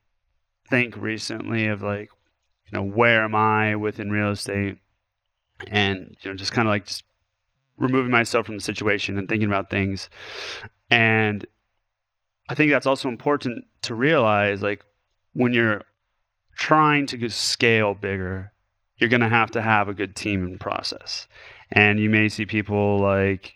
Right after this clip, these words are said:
we'll just say Grant Cardone or something, you think, like, Oh, this guy is, like, a sole operator, but there's really a team. Or if you're gonna operate from Australia, you know, in America, and if you're starting to scale up in America, the team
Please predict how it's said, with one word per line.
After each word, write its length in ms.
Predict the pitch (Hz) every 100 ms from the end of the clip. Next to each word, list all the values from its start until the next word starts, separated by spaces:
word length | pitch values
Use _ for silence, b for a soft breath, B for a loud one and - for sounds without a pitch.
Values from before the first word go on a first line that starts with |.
| -
we'll 140 | 110
just 140 | 98
say 120 | 101 101
Grant 280 | 104 98
Cardone 400 | - 95 92 92
or 60 | 90
something, 300 | 95 95 95
you 120 | 95
think, 180 | 95 95
like, 180 | 92 92
Oh, 140 | 117 98
this 260 | 113 -
guy 320 | - 107 98
is, 140 | 95 95
like, 180 | 98 - _ _ -
a 80 | 117
sole 320 | - 117 104
operator, 720 | 101 95 104 95 92 87 87 B B B -
but 120 | -
there's 280 | 117 107 95
really 540 | 98 117 123 107 104
a 180 | 101 95
team. 580 | - 123 113 101 95 92
Or 120 | 104
if 80 | 101
you're 100 | 113
gonna 180 | 110 107
operate 540 | 113 107 107 110 101
from 140 | 104 104
Australia, 920 | 101 - - 107 107 104 98 92 92 B B B
you 160 | - 98
know, 320 | 98 95 92 -
in 160 | 107 104
America, 640 | 98 107 107 104 98 98
and 200 | 95 98
if 140 | 95
you're 300 | - 101 95
starting 320 | - 107 104 101
to 20 |
scale 420 | - 113 104 101
up 160 | 98 104
in 80 |
America, 720 | 95 104 107 101 92 92 90 95 B B B -
the 120 | 113
team 760 | - 131 123 110 104 98 95